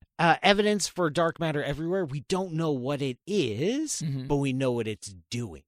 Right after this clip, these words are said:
Speaker 2: Yeah. Okay, this might be an unanswerable question, but to go back to the analogy of the, let's just say that humankind, for all of our intelligence and technology and advances, are the blind man w-,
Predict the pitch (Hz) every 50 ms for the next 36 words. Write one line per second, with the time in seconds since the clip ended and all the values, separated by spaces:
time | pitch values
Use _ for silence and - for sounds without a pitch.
0 | _ _ _ - 147 131 107 85 - _ _ _ _ _ _ _ _ _ _ _
1 | _ _ _ _ _ _ _ _ _ _ _ - 175 165 - 123 107 - _ _
2 | _ _ _ _ - 170 190 175 170 175 175 170 165 147 143 143 139 131 127 127
3 | 127 123 123 120 120 113 - - 120 113 110 110 107 104 104 104 - - - 110
4 | 92 - - - - - - - - - _ _ _ - 127 113 98 - - 151
5 | 139 156 147 139 143 135 - 135 127 135 127 123 120 117 117 117 117 - 117 113
6 | - 110 107 101 107 107 135 196 240 262 - - - 233 208 - - 180 165 165
7 | 156 143 139 - - - 165 175 170 175 170 160 - 143 131 127 123 123 - -
8 | 135 127 - 127 135 143 147 143 135 135 135 135 131 131 135 131 135 127 127 123
9 | 123 - 123 123 123 - - - - 113 120 113 117 117 117 110 - - 127 120
10 | - 135 127 120 120 120 120 120 117 92 117 113 107 101 113 113 110 110 - 117
11 | 113 117 - - _ - 147 170 175 170 160 156 147 143 139 135 131 131 131 127
12 | 123 135 117 117 107 101 104 101 101 110 - _ _ _ _ _ _ _ _ _
13 | _ _ _ _ _ _ _ _ _ _ _ _ _ _ _ - 160 -